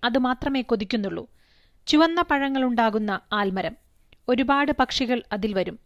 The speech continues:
തത്തകളൊക്കെ വന്ന് പഴങ്ങൾ തിന്നും. അതിന്റെ പുറത്ത് ഒന്നും എഴുതി വെക്കരുത്. അവിടെ ചിതാഭസ്മവും കൊണ്ടുവെക്കരുത്.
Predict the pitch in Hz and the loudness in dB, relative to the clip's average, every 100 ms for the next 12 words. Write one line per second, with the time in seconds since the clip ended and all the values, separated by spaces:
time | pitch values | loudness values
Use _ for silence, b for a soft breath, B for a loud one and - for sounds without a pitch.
0 | _ _ _ _ 269 269 311 311 302 294 | _ _ _ _ 0 2 0 0 -2 0
1 | 254 226 202 - - 220 214 233 233 202 | 0 0 -2 -6 0 2 2 0 -2 -4
2 | 180 175 _ _ _ _ _ 226 240 262 | -8 -14 _ _ _ _ _ 0 2 2
3 | 285 254 240 254 233 - 254 269 262 - | 0 0 0 0 -2 0 0 0 -2 0
4 | 240 233 240 196 196 180 - _ _ _ | 0 2 0 0 -4 -6 -10 _ _ _
5 | _ _ 233 233 240 233 226 240 254 269 | _ _ 2 4 2 2 2 2 2 -2
6 | 285 269 226 214 220 214 208 - 202 160 | -2 0 0 -2 -2 0 0 -2 -4 -4